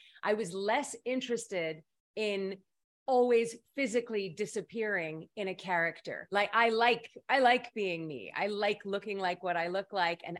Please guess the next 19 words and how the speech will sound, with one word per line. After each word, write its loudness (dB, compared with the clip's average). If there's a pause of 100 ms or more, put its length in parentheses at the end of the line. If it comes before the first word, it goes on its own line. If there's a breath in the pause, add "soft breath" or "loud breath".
(100)
I 2
like 0
seeing -4
what 0
other -2
people -6
are -4
doing, -4
and -2
I -2
like 0 (640)
being -2
interested -6 (100)
in -4
that 0
and -10
talking -6
about 0
it -4